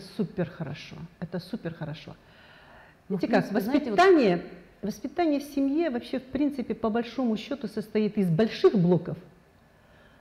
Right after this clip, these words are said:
Speaker 1: и мелких-мелких-мелких деталей. И вот думаешь, что важнее, вот эти блоки или вот эти детали?
Speaker 2: Мгм.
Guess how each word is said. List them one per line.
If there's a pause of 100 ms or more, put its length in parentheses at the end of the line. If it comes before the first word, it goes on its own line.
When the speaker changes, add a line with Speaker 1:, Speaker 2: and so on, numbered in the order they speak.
(140)
Speaker 1:
и
мелких-мелких-мелких
деталей. (220)
И
вот
думаешь, (140)
что
важнее, (680)
вот
эти
блоки (600)
или
вот
эти
детали? (320)
Speaker 2:
Мгм.